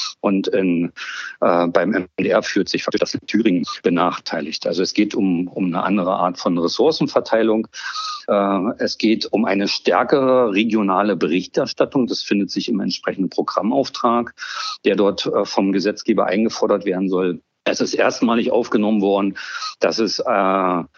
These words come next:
eine ausgewogene, ausgewogene Vertragsgestaltung und faire Rechteaufteilung mit den Urheberinnen und Urheber und Produzentinnen und Produzenten geben soll.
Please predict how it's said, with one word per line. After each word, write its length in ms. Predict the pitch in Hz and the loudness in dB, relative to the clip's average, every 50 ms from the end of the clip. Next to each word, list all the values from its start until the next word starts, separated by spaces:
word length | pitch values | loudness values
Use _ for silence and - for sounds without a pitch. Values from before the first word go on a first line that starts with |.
| - - - - - _ _ _ - | -20 -20 -20 -20 -20 _ _ _ -4
eine 680 | - 101 101 101 98 95 92 95 90 90 95 - - - | -2 -2 0 0 0 0 2 2 0 0 0 -2 0 0
ausgewogene, 1500 | 123 131 160 156 - - 131 110 90 107 113 113 113 120 117 113 107 107 104 104 101 101 98 95 92 92 95 98 104 123 - | 2 2 2 0 -2 -2 -2 0 0 0 0 2 2 2 2 2 2 2 0 0 0 0 0 0 0 0 -2 -2 -4 -4 -2
ausgewogene 520 | - 110 110 - - 113 98 107 107 98 | -2 -2 -2 0 -2 0 0 0 0 0
Vertragsgestaltung 1500 | - 107 101 - - 92 117 - - - - 139 127 - - 107 107 107 107 104 - 123 110 104 107 104 107 110 113 | 0 -2 -2 0 0 0 0 0 -2 -2 -2 -2 -2 0 0 0 2 0 -2 0 0 2 2 2 2 2 0 0 0
und 260 | 110 104 98 101 98 - | 0 -2 -2 -2 -2 -2
faire 300 | - 123 113 107 101 92 | 0 0 0 0 2 0
Rechteaufteilung 640 | 95 - - - 107 - - - 107 104 98 98 98 | 0 0 -2 -2 -2 -4 -4 -4 -2 0 0 0 0
mit 140 | 95 85 101 | -2 0 -2
den 140 | 95 113 | -2 0
Urheberinnen 600 | - 131 127 113 113 113 107 110 101 101 98 95 | 2 2 2 4 4 2 2 2 2 2 0 0
und 220 | 98 104 113 - 135 | 0 -4 -4 -2 0
Urheber 360 | 123 143 139 127 123 120 117 | 0 2 2 2 2 2 2
und 100 | 101 90 - | 0 0 -2
Produzentinnen 560 | - 104 95 80 - 113 110 107 - 107 107 | -2 -4 -2 -2 0 0 0 0 0 -2 -2
und 140 | 95 87 - | -2 -2 -2
Produzenten 680 | 110 92 85 - - - 104 107 139 143 - - 151 131 | -2 -2 -2 -2 -4 -2 -2 0 0 0 0 0 0 2
geben 340 | 123 131 131 135 131 131 123 | 2 2 2 2 2 2 2
soll. 440 | 107 107 107 107 107 113 120 117 | 2 2 2 4 4 2 2 0